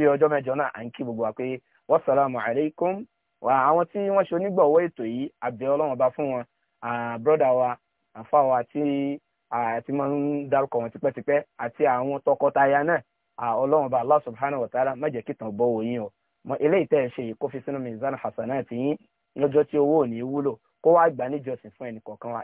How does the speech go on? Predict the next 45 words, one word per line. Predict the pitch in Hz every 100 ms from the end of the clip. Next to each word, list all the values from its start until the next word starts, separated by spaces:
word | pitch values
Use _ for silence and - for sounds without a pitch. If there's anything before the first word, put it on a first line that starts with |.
| -
Ẹ |
wo | 151 156
àǹfààní, | 127 123 123 123 151 - _ _ -
eléyìí | 143 175
owó | 170 160 165
lọ́wọ́ | 165 156
iyebíye | 147 143 - 147
tí | -
àwọn | 165 131
èèyàn | 113 120
ń | -
ṣe | 120
àǹfààní | 107 113 107 120
látara | 139 135 117 113
ètò | 101 107 -
tí | 117 135 156 _ _
ẹ̀ | - 107
ń | 110
dá | 127 131
sí | 139
yìí. | 117 87 _ _ _
A | 131
bẹ̀ | 147
Ọlọ́run | 165 190
Ọba | 143 131
Allah | 131 151
subhanahu | - 113 139
wa | 113
ta'ala, | - 127 131 131 _ _
gbogbo | 139 139
tẹ́yìn | 147 170 156
náà | 147
ń | 127
béèrè | 147
lọ́dọ̀ | 127 131 120
Ọlọ́run, | 117 -
Ọlọ́run | 127
má | 127
ṣe | 123
bá | 110 104
ní |
ṣe | 104 113
fún | - 110
yín | 110
o. | 98